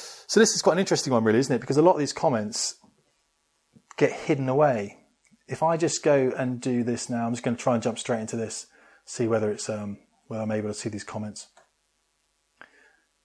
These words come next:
So, questions, throw 'em out. I don't think this is gonna be the easiest one in the world, guys, 'cause it's probably not, to be honest. Here we go, got coming up now. Where do you see the line between positivity and arrogance,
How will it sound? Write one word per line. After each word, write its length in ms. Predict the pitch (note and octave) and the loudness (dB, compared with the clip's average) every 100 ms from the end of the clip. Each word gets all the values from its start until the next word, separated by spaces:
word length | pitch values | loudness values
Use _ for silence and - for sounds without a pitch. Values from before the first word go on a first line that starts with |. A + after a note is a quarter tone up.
| _ | _
So, 280 | - D3+ A#2+ | 4 4 4
questions, 640 | - F#3 - C3 G#2+ - | 2 2 2 -4 -4 -2
throw 200 | F3 D#3 | 4 6
'em 40 | |
out. 260 | D3+ B2+ - _ _ _ _ _ - _ - | 6 0 -4 _ _ _ _ _ -20 _ -2
I 80 | D3 | 2
don't 200 | E3+ F#3+ | 4 4
think 120 | G3+ | 0
this 100 | E3 | 0
is 60 | E3 | 2
gonna 180 | F3+ D#3+ | 4 6
be 80 | |
the 100 | D#3 | 6
easiest 220 | D#3 D3+ D#3+ | 6 4 4
one 80 | |
in 60 | C#3+ | 4
the 60 | C#3+ | 8
world, 200 | C#3 B2+ | 6 6
guys, 260 | A2+ A#2 | 2 2
'cause 140 | - A#2+ | 0 -2
it's 100 | - | -4
probably 460 | _ - E3 C#3+ | _ -4 0 0
not, 380 | C3 C3 A2 - | 0 2 0 0
to 40 | |
be 60 | A2+ | -6
honest. 280 | A2+ A#2+ - | -4 -4 -4
Here 100 | A#2 | -4
we 100 | G#2+ | -2
go, 180 | A#2+ A#2+ | -2 -2
got 320 | C3 - - | -4 -6 -6
coming 180 | B2+ A#2+ | 0 0
up 80 | C3+ | 0
now. 380 | C3 C3 C3 - _ _ _ - - - - - _ | -2 -2 -4 -8 _ _ _ -20 -18 -20 -20 -20 _
Where 140 | - E3 | 4 4
do 40 | |
you 60 | F3 | 6
see 100 | G3+ | 6
the 80 | E3+ | 8
line 180 | E3 | 8
between 180 | D3+ D#3 | 4 -4
positivity 400 | D#3 D3 D3+ C#3+ | 2 2 2 2
and 60 | C#3 | 4
arrogance, 520 | D3+ B2 A2 - - | 2 2 -2 -6 -8